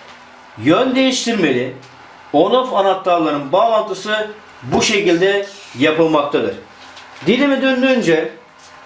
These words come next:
elime malzeme geçtikçe sizlere bilgilerimi aktarmaya çalışıyorum. Umarım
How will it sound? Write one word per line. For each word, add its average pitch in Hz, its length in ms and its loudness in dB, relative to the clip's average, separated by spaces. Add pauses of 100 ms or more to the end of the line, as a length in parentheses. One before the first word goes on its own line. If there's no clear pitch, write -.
elime 226 220 4
malzeme 247 460 2
geçtikçe 202 680 -2
sizlere 214 560 0
bilgilerimi 220 380 2
aktarmaya 202 460 0
çalışıyorum. 151 580 0 (300)
Umarım 233 500 4